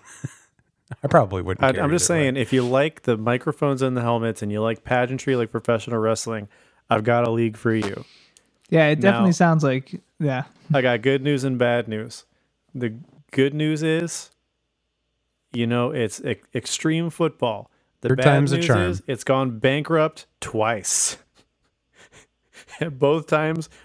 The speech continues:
Speaker 2: within one year of its inception.
Speaker 1: Oh, uh,
Speaker 3: Uh,
Speaker 1: I forgot to mention, in terms of the, the European League,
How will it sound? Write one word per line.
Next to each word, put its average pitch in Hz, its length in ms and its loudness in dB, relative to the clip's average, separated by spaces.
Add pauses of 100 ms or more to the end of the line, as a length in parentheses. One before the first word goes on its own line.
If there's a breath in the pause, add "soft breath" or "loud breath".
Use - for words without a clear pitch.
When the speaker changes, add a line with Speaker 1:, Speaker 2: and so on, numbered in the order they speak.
(100)
Speaker 2:
within 127 420 2
one 117 260 0
year 127 280 0
of 131 120 0
its 135 140 -4
inception. 117 600 -6 (460)
Speaker 1:
Oh, 127 340 6
uh, - 200 -8 (300 soft breath)
Speaker 3:
Uh, 185 160 4 (120)
Speaker 1:
I 135 100 6
forgot 160 260 2
to 139 80 0
mention, 120 420 0
in 104 120 -2
terms 113 380 0
of 98 280 0
the, 98 540 -2
the 107 140 -6
European 101 640 -2
League, 113 340 -2